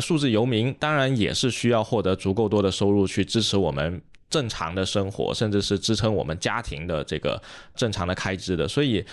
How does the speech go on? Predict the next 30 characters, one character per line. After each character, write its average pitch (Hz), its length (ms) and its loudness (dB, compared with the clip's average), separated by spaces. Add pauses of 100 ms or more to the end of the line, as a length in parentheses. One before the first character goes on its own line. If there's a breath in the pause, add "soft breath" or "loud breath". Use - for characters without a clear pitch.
(300 loud breath)
你 110 200 2
在 135 280 0
去 127 260 0
践 131 260 0
行 98 300 -2
数 139 240 0
字 123 240 2
游 95 180 4
民 101 240 0
的 107 160 4
这 104 200 0
个 95 160 2
过 208 260 2
程 80 260 -4
中， 82 220 -2
其 117 180 -2
实 127 200 2
你 101 280 0
是 101 520 2
怎 95 180 -2
么 85 100 0
去 165 140 0
保 69 220 -6
证 127 200 -2
自 127 140 -2
己 110 140 -6
的 82 100 -2
收 143 240 2
入 139 260 4
是， 90 540 0